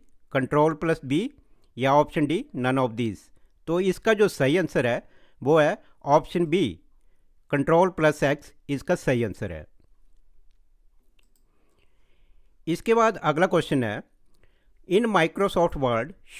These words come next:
shortcut Control plus Z is for।"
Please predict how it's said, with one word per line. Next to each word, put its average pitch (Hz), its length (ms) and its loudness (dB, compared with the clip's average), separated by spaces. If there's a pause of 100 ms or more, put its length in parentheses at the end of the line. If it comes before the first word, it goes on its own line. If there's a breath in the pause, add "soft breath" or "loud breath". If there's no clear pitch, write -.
shortcut 156 520 2 (600)
Control 170 480 2
plus 190 220 -2
Z 147 240 2
is 156 260 -4 (560)
for।" 143 300 4